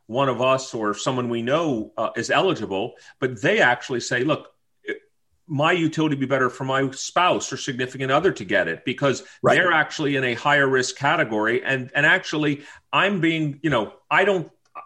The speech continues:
Speaker 1: I would have more utility in that. I don't think right now, I know you can't, you can't just say, "Well, give it to my wife instead. She'll, you know, inject her arm instead of mine." But you could imagine that's actually quite a rational thing to do.
Speaker 2: Yeah.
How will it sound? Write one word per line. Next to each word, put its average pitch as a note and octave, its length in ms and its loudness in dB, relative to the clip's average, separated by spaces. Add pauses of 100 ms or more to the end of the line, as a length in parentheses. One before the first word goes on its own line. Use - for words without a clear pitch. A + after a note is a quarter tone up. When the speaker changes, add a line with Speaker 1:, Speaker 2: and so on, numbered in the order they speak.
(220)
Speaker 1:
I E3 100 2
would F#3 120 6
have E3+ 180 2
more E3 160 2
utility D#3 520 2
in C#3 100 0
that. D#3+ 280 2 (100)
I F3 80 4
don't F#3+ 160 2
think F3 180 2
right D3+ 160 2
now, E3 260 4
I A#2+ 120 2
know E3 140 4
you C#3+ 120 4
can't, G2+ 320 -2 (220)
you D#3+ 100 0
can't G#3+ 240 2
just D#3 140 -4
say, D#3+ 100 2
"Well, E3+ 220 4
give E3+ 160 2
it E3+ 80 -4
to D#3 80 -2
my C#3 120 4
wife C3+ 380 2
instead. C#3 540 2
She'll, C#3 200 -2
you D3 60 -4
know, A#2+ 120 -2
inject C#3+ 340 0
her D#3 200 2
arm C#3+ 220 4
instead C3+ 240 -2
of C3+ 60 2
mine." F#3 220 0
But C#3+ 120 -2
you A3+ 140 0
could C4 140 0
imagine E3 360 2
that's D3+ 160 2
actually G3+ 280 -2
quite C4+ 340 -2
a D#3+ 80 4
rational D3 600 2
thing E3 260 -4
to E3+ 120 -2
do. A3 380 -2
Speaker 2:
Yeah. G#2+ 220 -4